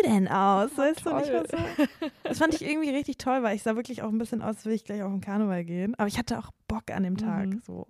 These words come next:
Speaker 2: Kannst du das Outfit mal beschreiben?
Speaker 1: rumzulaufen. Ich hatte irgendwie so ein, mm, ich hatte einen Seitenscheitel mir gegelt, bunte Spänkchen drin, so ein weißes Top, dann so einen weißen, durchsichtiges,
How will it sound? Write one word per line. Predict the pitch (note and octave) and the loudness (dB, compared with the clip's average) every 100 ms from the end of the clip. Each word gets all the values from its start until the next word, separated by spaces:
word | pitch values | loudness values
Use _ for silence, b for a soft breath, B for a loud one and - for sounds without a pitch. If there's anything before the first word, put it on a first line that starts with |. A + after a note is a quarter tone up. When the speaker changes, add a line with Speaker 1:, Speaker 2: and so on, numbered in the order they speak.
| - | -6
Speaker 2:
Kannst | G3+ A3 | -4 -2
du | |
das | - | -4
Outfit | G3+ - | -6 -6
mal | A3 | -4
beschreiben? | G3 F#3 G#3 - | -2 -2 -4 -4
Speaker 1:
rumzulaufen. | - G#3 A3 _ B B B B B B B B B B B B B B B | -8 -12 -14 _ B B B B B B B B B B B B B B B
Ich | - G#3 | -4 0
hatte | G3+ A#3 | 2 2
irgendwie | G#3 A3 G#3+ G#3+ | 2 2 2 2
so | G#3+ | 2
ein, | G#3 G#3+ - | 0 -4 -6
mm, | A3+ A3+ A#3 A#3+ A#3+ A#3 A#3 A#3 A#3 A#3 A3+ A3+ A3+ A#3 - _ _ - | -2 0 0 0 -2 -2 -2 -2 -2 -2 -2 -2 -4 -6 -10 _ _ -6
ich | G#3 | -4
hatte | A3 G#3+ | -4 -2
einen | G3+ | -2
Seitenscheitel | G3 G3 A3+ B3+ A3+ A#3 B3 | -2 -4 -4 -4 -4 -2 0
mir | A3+ A3+ | 2 0
gegelt, | A3 G3 G#3+ A3 G#3+ G#3+ - _ _ - | -4 -4 0 0 0 -4 -12 _ _ 2
bunte | A3 A3 | 2 2
Spänkchen | G#3 - G#3+ A3+ A#3 G#3+ | -4 -4 -4 -2 -4 -2
drin, | G#3 G#3 G#3 G#3 - _ _ _ _ - | -4 -2 0 -2 -6 _ _ _ _ -14
so | G3+ G#3 G3+ | -4 0 4
ein | G3 F#3+ | 2 2
weißes | F#3 G#3 G#3 - | 0 -2 -4 -10
Top, | - - G#3 G#3 - _ | -10 -4 -4 -6 -14 _
dann | G3+ G3+ G3+ | -2 0 0
so | G3 | -2
einen | G3 F#3+ F#3 | -2 -2 -2
weißen, | F#3 G3+ - G3+ F#3+ F#3+ B B B B B B | -2 -4 -4 -2 0 -2 B B B B B B
durchsichtiges, | - G#3+ - - G#3+ - G3+ G3+ G#3 | 0 0 0 -6 -6 -6 -6 -2 -2